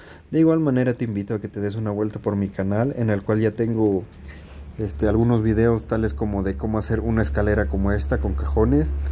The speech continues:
También tengo cómo hacer una resbaladilla. Aquí observamos esta escalera, cómo tiene los cajones, esto para aprovechar mayor el espacio. Aquí tenemos la resbaladilla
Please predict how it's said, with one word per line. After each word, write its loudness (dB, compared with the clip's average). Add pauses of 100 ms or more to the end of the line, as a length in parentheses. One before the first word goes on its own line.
(380)
También 2
tengo 4
cómo 2
hacer 0
una 0
resbaladilla. 0 (840)
Aquí -2
observamos 2
esta -2
escalera, 0
cómo -4
tiene 0
los 0
cajones, -2
esto -6
para -2
aprovechar 0
mayor 2
el 2
espacio. -6
Aquí -8
tenemos -4
la 2
resbaladilla 0